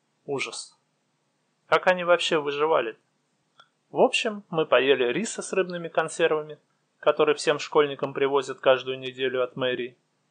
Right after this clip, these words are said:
и попили горячего чая с имбирём, куркумой и чесноком, у которых есть сильная,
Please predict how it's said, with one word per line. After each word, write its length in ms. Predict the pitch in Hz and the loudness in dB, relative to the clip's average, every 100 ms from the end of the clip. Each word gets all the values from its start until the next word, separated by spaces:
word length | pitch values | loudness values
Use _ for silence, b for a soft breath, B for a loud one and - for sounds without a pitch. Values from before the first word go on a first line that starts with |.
| _ _ | _ _
и 100 | 135 | 0
попили 320 | 127 135 226 | 2 4 2
горячего 480 | 180 127 160 170 135 | 4 6 6 2 -4
чая 320 | 123 135 127 | 0 4 4
с 140 | 123 127 | 2 -4
имбирём, 520 | 120 123 120 120 131 _ _ | -6 -2 -2 -2 -8 _ _
куркумой 640 | - - - 123 156 180 190 _ - | -12 -10 -4 0 0 -2 -8 _ -14
и 80 | 139 | -6
чесноком, 640 | 151 131 135 - 123 123 _ _ _ _ _ _ | -6 -2 -4 -2 -6 -6 _ _ _ _ _ _
у 100 | - | -6
которых 420 | 139 - 190 190 135 | 2 2 2 -2 -4
есть 220 | 120 - | -6 -6
сильная, 580 | - 233 220 185 185 | -6 -6 -6 -8 -10